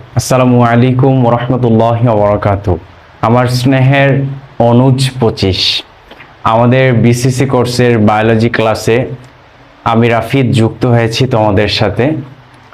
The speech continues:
আজকে আমরা আলোচনা করব বায়োলজি বইয়ের প্রথম অধ্যায়ের জীবজগৎ,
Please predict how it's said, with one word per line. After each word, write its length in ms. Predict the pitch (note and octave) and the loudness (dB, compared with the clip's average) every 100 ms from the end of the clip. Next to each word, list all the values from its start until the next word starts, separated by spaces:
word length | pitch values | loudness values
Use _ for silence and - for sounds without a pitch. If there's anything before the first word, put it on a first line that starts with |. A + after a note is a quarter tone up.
| - - - - - - - - - - | -20 -20 -20 -20 -20 -20 -20 -20 -20 -8
আজকে 320 | A#2+ A#2+ D#3 | -6 -4 -2
আমরা 220 | C#3 C#3 C#3 | 0 2 2
আলোচনা 440 | B2+ C3 C#3 C#3+ | 0 0 0 0
করব 540 | C#3 B2+ G#2+ A#2 D#3+ - - - - - - - - | 0 0 2 0 0 -6 -14 -20 -20 -20 -20 -20 -4
বায়োলজি 560 | G2 A#2 B2 C3 C3 C#3 | 0 2 2 2 2 2
বইয়ের 540 | C3+ C3+ B2 - C3+ C3 | 2 2 2 0 -2 -2
প্রথম 420 | C3 C3 D3 C#3 | -2 0 0 2
অধ্যায়ের 720 | C3 B2+ B2+ A2 C3 B2 A#2 | 2 2 2 2 0 -2 -4
জীবজগৎ, 840 | - C#3+ B2+ C3+ C3 A#2+ C3 C3 | -2 0 2 2 2 2 0 -2